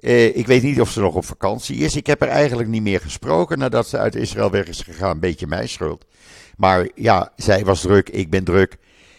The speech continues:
En zo gaan die dingen. Eh, maar ik ga er wel even bellen. En ik denk wel dat dat lukt morgen, een podcast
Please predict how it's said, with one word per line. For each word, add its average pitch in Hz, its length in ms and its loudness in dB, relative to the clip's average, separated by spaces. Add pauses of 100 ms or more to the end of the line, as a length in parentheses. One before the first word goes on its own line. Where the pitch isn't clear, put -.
(140)
En - 180 -4
zo 85 160 -2
gaan 78 260 -4
die 95 140 -2
dingen. 82 340 -2 (360)
Eh, 104 800 4
maar - 180 0
ik 127 80 0
ga 123 160 2
er 107 60 4
wel 98 100 0
even 90 220 -4
bellen. 78 360 -6
En 82 300 -10
ik 85 160 -16
denk 87 160 -8
wel 82 120 -10
dat 78 140 -12
dat 71 220 -16
lukt 82 260 -10
morgen, 78 540 -12
een - 80 -16
podcast - 540 -8